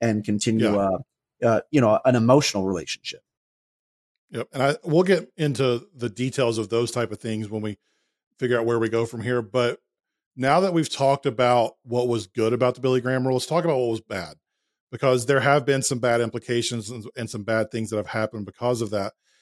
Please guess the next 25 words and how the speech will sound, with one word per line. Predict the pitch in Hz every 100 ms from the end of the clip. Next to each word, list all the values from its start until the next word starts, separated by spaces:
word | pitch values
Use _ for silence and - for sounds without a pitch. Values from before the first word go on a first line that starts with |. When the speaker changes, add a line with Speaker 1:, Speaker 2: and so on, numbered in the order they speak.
| _ -
Speaker 2:
And | 127
the | 123
thing | 202 247
I | 147 156
would | 165 135
lead | 120 123 131
with | 139 160 160 _ _ _ _ _ _ _ -
is | 135 123
that | 131 135 131 -
it | 139 127
makes | 131 156 170
an | 185
assumption | 160 - 135 135 - 156 151 160 - _ _ _ _ _ _ 107
that | 123 123 120 117 - - - _ _ _ _ 127
a |
lot | 127 123 127 143
of | 147
the | 135
things | 143 139 120
we're | 120 123
unlearning | 120 117 117 113 110
this | 107 -
season | 110 104 101 98 101 _ _ _ _
are | 113 104
true. | - 104 80